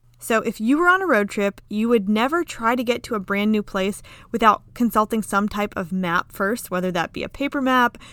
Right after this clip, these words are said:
or Google Maps or whatever. Yes, you could attempt to get there without a map, and Evan and I are both pretty stubborn and proud of our direction skills and being able to get places. So trust me, we both have tried getting places without a map.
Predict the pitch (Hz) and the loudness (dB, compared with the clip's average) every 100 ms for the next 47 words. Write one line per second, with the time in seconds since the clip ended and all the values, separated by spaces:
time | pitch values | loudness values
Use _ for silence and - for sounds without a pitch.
0 | - 185 185 240 247 226 220 214 - 196 | -10 -6 -2 0 2 4 4 2 -2 -4
1 | 180 165 - - - - - 240 269 269 | -2 -4 -8 -14 -20 -20 -8 2 2 2
2 | 269 262 214 - - 226 233 - - 247 | -4 -4 -4 -10 -8 -6 -4 -8 -6 -4
3 | 240 240 233 233 226 220 214 214 - - | -4 -2 -2 0 0 0 0 -2 -6 -20
4 | - - 208 196 - 240 254 247 226 214 | -20 -6 -6 -2 2 4 4 4 2 2
5 | 214 208 220 - 233 220 208 - - - | 2 2 0 0 0 0 -4 -8 -12 0
6 | 202 196 233 233 214 208 - - 185 190 | 0 2 0 0 -2 -4 -4 0 2 4
7 | 220 - 214 202 196 196 185 180 - - | 2 0 0 2 0 2 2 2 0 0
8 | 339 349 - 349 349 - 226 214 202 202 | -2 0 0 0 0 -2 -2 0 -2 -2
9 | 190 185 214 - 277 269 277 269 - - | -2 -2 -4 -4 -2 -2 -4 -8 -10 -18
10 | - - 240 226 - 254 254 311 302 269 | -16 2 2 2 2 2 0 -4 -2 -2
11 | 202 208 302 294 302 320 285 254 247 233 | 0 -2 -2 -4 -2 -2 0 -2 -2 -4
12 | 226 240 254 220 196 240 202 190 - | -4 -4 -4 -2 0 0 0 0 -2